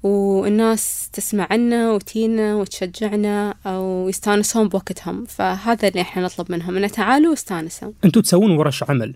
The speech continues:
Speaker 2: شهرية
Speaker 1: هي.
Speaker 2: تقريبًا، صح؟
Speaker 1: تقريبًا،
Speaker 2: يعني
Speaker 1: هي.
Speaker 2: كم، اثنا عشر في السنة تقريبًا أكثر، آه،
Speaker 1: هي.
Speaker 2: يمكن. زين، أنتوا ما تعلمتوا كيف تسوون أو ما درستوا كيف تسوون ورش عمل من ناحية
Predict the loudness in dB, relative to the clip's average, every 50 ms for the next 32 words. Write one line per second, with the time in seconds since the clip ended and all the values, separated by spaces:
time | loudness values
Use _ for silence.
0 | -14 _ -4 -2 0 2 2 2 2 2 0 -2 -2 -2 -2 -2 -2 -2 -2 -2
1 | -2 0 -2 -2 -2 -2 -2 -2 -4 -6 -6 -8 -8 -4 -2 0 0 0 2 2
2 | 0 0 0 -2 -4 -2 -2 -2 -2 0 0 0 0 0 0 -2 -2 -2 -2 -2
3 | 0 0 0 -2 -2 -2 -4 -6 -6 -6 -4 -4 -4 -2 -4 -4 -4 -4 -2 0
4 | 0 0 0 0 2 0 0 0 -4 -12 -20 -20 -20 -20 -20 -16 -14 -6 0 4
5 | 6 6 6 6 6 6 6 6 6 6 4 4 2 4 4 4 2 2 0 -2
6 | -4 -6 -6 -6 -8 -8 -8 -6 -6 -4 -2 -2 0 0 2 2 4 4 4 4
7 | 4 2 2 0 -2 -6 -6 -6 -8 -6 -6 -6 -4 -2 -2 -2 -2 -2 -4 -4
8 | -4 -4 -2 -2 -2 -2 0 0 0 2 2 2 2 0 0 -2